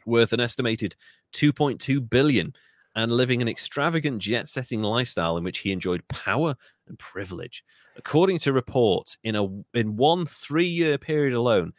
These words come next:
Stanford spent one hundred million dollars on aircraft, which included helicopters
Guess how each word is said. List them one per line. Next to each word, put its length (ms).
Stanford 520
spent 340
one 220
hundred 640
million 440
dollars 400
on 220
aircraft, 840
which 240
included 500
helicopters 760